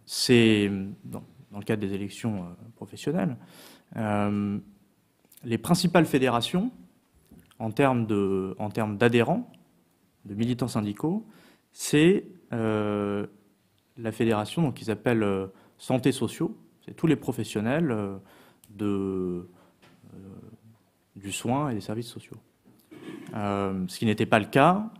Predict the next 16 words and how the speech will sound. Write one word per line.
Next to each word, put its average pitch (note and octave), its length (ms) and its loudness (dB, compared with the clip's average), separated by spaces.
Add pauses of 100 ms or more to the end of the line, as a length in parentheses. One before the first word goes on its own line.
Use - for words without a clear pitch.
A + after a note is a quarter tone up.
(360)
il A2 80 -12
y A2 60 0
a A#2 120 0
quelques A#2 220 0
décennies A#2 560 0 (100)
où, C#3+ 320 4
euh, G2 240 2 (400)
les G2+ 340 -2
fédérations, G2 600 -4
par G2+ 180 -4
exemple, A2+ 340 -2
de, F#2 340 -4 (600)
euh, - 40 -16 (680)
de G#2+ 80 -12
l'industrie G#2 380 -6
chimique C3 500 -6